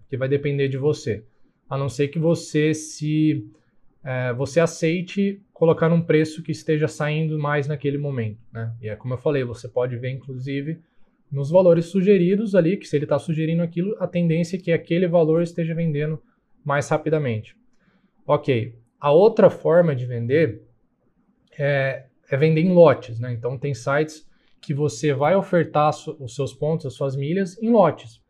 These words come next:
Então, de novo, como eu falei, no, no caso da Max Milhas, eu vou lá ofertar duzentas mil milhas.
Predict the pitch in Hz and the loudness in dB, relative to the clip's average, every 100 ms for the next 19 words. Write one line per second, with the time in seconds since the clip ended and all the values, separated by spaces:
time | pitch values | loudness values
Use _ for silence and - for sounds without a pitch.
0 | _ _ _ 165 139 113 156 180 131 113 | _ _ _ 0 0 0 2 4 2 0
1 | 139 147 170 143 117 117 120 120 135 135 | -6 -4 0 0 -2 -6 -8 -4 -4 -2
2 | 147 143 139 113 117 135 165 160 143 156 | -4 -6 -6 -6 -6 -4 -2 0 -2 -2
3 | 139 151 143 131 147 175 180 165 170 175 | -4 -2 -2 -4 -4 -2 -2 -2 -2 -2
4 | 123 110 107 - | -4 -4 -8 -14